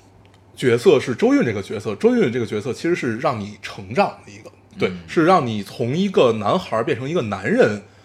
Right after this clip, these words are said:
Speaker 1: 的这样的一个角色。
Speaker 2: 嗯。
Speaker 1: 许晴这个就更像你本来是一个男人，把你变回一个男孩儿，或者就是真的就是陪着你一起浪，是这样，我是这么理解的。
Speaker 2: 嗯。
Speaker 1: 嗯。
Speaker 2: 我觉得咱们可以这样，就是咱们就先从这条线聊啊，
Speaker 1: 嗯。
Speaker 2: 就是一个男，男，男人的成长，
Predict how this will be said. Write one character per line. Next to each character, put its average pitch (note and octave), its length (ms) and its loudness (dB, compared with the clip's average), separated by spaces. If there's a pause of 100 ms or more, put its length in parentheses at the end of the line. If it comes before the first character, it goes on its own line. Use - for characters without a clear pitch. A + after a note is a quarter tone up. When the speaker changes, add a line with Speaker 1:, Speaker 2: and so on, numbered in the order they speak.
(160)
Speaker 1:
的 G#2 240 -2 (140)
这 D4+ 80 0
样 A3 140 6
的 G#2+ 80 -4
一 - 20 -4
个 G#2 100 -2
角 G#2 220 -10
色。 G#2 220 -8 (180)
Speaker 2:
嗯。 G2 140 -8
Speaker 1:
许 A#2+ 120 -4
晴 D#3 140 4
这 D#4 80 2
个 A#3 100 10
就 F#3+ 120 8
更 G#3 200 0
像 C3+ 280 4
你 C3+ 80 -4
本 A2+ 180 -2
来 G2+ 120 0
是 G#3+ 100 -2
一 F#3+ 40 0
个 D#3 60 0
男 A2+ 200 0
人， A2+ 100 -4
把 B2 120 -6
你 C3 180 -10
变 G#3+ 140 2
回 A2 180 -6
一 C3 40 -4
个 C#3 80 -2
男 G#2 180 -6
孩 - 160 -12
儿， G#3 60 -4
或 B2+ 140 0
者 A2+ 40 -2
就 A2 140 -4
是 G#2+ 80 -6 (180)
真 B3+ 140 -2
的 A#3+ 80 -2
就 A#2 120 -2
是 G2+ 60 -4
陪 - 160 -8
着 A2 60 0
你 G#2+ 80 -8
一 A2+ 60 -8
起 - 180 -18
浪， C#3+ 160 0 (1200)
是 - 140 -12
这 C4+ 100 2
样， F#3+ 120 6 (100)
我 A2+ 160 0
是 C#3 60 0
这 G#3 80 4
么 D3 80 0
理 G2+ 160 -6
解 G#2+ 160 -4
的。 - 140 -18 (200)
Speaker 2:
嗯。 G2 240 -12
Speaker 1:
嗯。 G2+ 260 -8 (280)
Speaker 2:
我 A2+ 100 -4
觉 A#2 100 0
得 E3 380 0
咱 C#3 140 -8
们 F3+ 100 -6
可 F#3 100 -4
以 E3+ 40 -2
这 G3+ 160 0
样， - 80 0 (280)
就 B2 100 -6
是 G2+ 140 -6
咱 A#2 160 -6
们 C#3 140 -10
就 C3 140 -8
先 E3 240 -8
从 A#2+ 200 -10
这 E3 120 -2
条 G2 160 -4
线 F#2+ 200 -10
聊 D2+ 140 -14
啊， D#2 160 -14
Speaker 1:
嗯。 - 20 -20
Speaker 2:
就 G2 80 -16
是 F#2 120 -12
一 G2 40 -12
个 G#2+ 80 -8
男， G2 360 -6
男， G2+ 320 -6
男 G#2 240 -2
人 B2+ 100 -4
的 C3 60 -8
成 A#2+ 260 -8
长， F3 320 -2